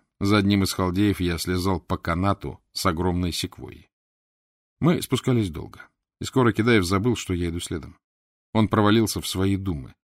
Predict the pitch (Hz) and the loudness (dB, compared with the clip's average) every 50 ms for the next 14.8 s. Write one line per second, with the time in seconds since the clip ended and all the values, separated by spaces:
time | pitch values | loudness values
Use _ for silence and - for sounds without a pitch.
0 | _ _ - 98 101 104 92 - 101 92 104 120 110 92 82 78 92 92 87 85 | _ _ 4 6 6 6 6 4 2 4 4 4 4 4 2 0 0 0 2 2
1 | 87 85 85 85 - - - - 92 110 113 85 73 - - - 73 - - 82 | 0 0 -2 -4 -4 -6 -6 -4 -2 -2 -2 -2 -4 -6 -6 -6 -6 -8 -6 -6
2 | 78 80 80 - _ - 80 - 80 85 95 90 - 87 - - - - 87 80 | -6 -6 -6 -8 _ -10 -10 -6 -4 -4 -4 -4 -4 -6 -8 -6 -6 -4 -4 -2
3 | 76 76 82 80 82 85 - - 95 87 - - 85 85 80 82 78 80 82 - | -2 -2 -2 -2 -2 -2 -4 -4 -4 -4 -4 -4 -6 -4 -2 -2 -2 -2 -2 -2
4 | - - 90 90 85 80 - - 78 - - 95 - 95 98 - - - 101 76 | -2 -2 0 0 -2 -2 -4 -6 -8 -8 -8 -8 -6 -6 -8 -8 -8 -8 -8 -8
5 | 73 - - - - - _ _ _ _ _ _ _ _ _ _ _ _ _ _ | -8 -10 -12 -14 -20 -20 _ _ _ _ _ _ _ _ _ _ _ _ _ _
6 | _ _ _ _ - - - 123 127 160 190 180 170 143 - - 131 143 151 151 | _ _ _ _ -14 -4 2 4 6 6 6 6 4 2 0 0 0 2 2 0
7 | - - - 113 107 117 135 131 117 92 85 85 92 87 87 - - 131 - - | 0 0 0 2 2 2 2 2 2 0 0 -2 -2 -2 -2 -4 -6 -8 -6 -4
8 | 117 - 98 107 95 101 98 117 135 127 123 120 113 101 - 107 101 101 101 92 | -4 -4 -2 -2 -2 0 0 0 0 0 0 0 0 0 0 -2 -2 0 -2 -2
9 | - 110 110 - 101 - - - 101 95 98 98 - - - _ - - - _ | -2 -4 -6 -6 -8 -10 -8 -8 -6 -6 -6 -8 -12 -18 -18 _ -20 -20 -20 _
10 | _ _ _ _ _ _ _ _ _ _ _ - - - 98 107 101 - - - | _ _ _ _ _ _ _ _ _ _ _ -10 -2 2 4 4 4 2 2 0
11 | 101 95 87 82 78 76 78 80 82 92 113 117 98 - - - - 78 78 87 | 0 2 0 0 0 0 -2 -2 0 2 0 0 0 -2 -6 -8 -6 -4 -2 0
12 | 107 113 - - 90 - - 85 82 - - 82 76 - - - 85 78 73 - | 0 0 0 -4 -8 -4 -2 -4 -4 -4 -6 -12 -10 -10 -6 -6 -6 -6 -6 -6
13 | - 92 92 82 82 101 110 - - 95 - - - 101 85 - - 95 92 85 | -4 -4 -4 -2 0 0 0 0 -2 -4 -6 -4 -4 -4 -4 -2 -2 -2 -2 0
14 | 92 92 90 87 - - - 80 - - 80 73 - - - | 0 -2 -2 -2 -4 -6 -10 -10 -8 -8 -8 -8 -8 -10 -12